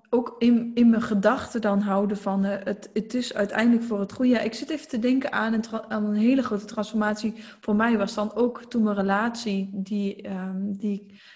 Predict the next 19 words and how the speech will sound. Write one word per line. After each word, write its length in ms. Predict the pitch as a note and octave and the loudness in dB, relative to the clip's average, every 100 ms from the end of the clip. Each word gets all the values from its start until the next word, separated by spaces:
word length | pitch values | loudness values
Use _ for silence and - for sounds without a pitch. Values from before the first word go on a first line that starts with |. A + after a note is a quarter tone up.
| _ | _
die 140 | - G#3 | -2 -2
ik 80 | G#3 | 0
heb 100 | - | 0
uitgemaakt 560 | G3+ G#3+ - F#3 F#3 | 0 0 -2 -2 0
na 160 | F#3+ - | -2 -2
acht 240 | A3 - | -6 -4
en 60 | G#3+ | -2
een 60 | |
half 200 | F#3+ G3 | -2 -2
jaar. 720 | G#3 G#3+ F3 G3 B3+ - - - - - | -2 0 0 -2 -4 -8 -20 -20 -18 -10
Maar 180 | G#3+ G#3+ | -2 0
dat 220 | G3+ A#3 | 2 0
je 60 | B3+ | 2
daarvoor 480 | G#3 G#3 A#3+ A#3 A3+ | 0 0 0 0 2
al 120 | F#3+ | 2
heel 480 | F#3+ A#3 D4 C#4+ A#3 | 6 6 6 2 2
lang 300 | G3 G3 G3 | 2 0 -2
voelt 360 | A#3+ G#3+ G3+ | -4 -4 -4
van, 600 | - G3 F#3+ G3 F#3+ G3+ | -2 0 2 0 -2 -16